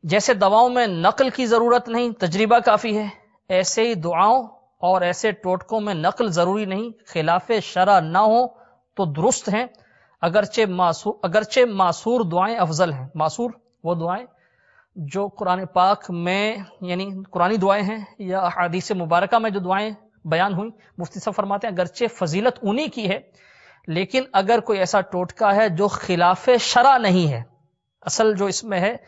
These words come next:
ممانعت کی اگر کوئی وہ وجہ ہوگی تو وہ ہے خلاف شرع ہونا، کوئی ایسا ٹوٹکا ہے کسی بھی بیماری سے متعلق، تو وہ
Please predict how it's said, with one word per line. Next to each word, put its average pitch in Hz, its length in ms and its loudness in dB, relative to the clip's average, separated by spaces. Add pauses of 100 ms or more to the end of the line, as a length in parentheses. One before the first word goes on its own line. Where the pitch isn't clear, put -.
(360)
ممانعت 196 540 2
کی 214 180 -2
اگر 196 220 2
کوئی 196 400 -4
وہ 175 240 -2
وجہ 160 200 2
ہوگی 202 340 2
تو 220 120 -6
وہ 208 140 2
ہے 220 40 2 (140)
خلاف 190 380 0
شرع 226 240 4
ہونا، 160 280 2
کوئی 208 200 -4
ایسا 220 160 0
ٹوٹکا 180 480 0
ہے 180 60 0
کسی 190 220 -6
بھی 220 140 -2
بیماری 190 340 0
سے 185 120 -8
متعلق، 170 600 -4 (880)
تو 208 120 0
وہ 233 400 6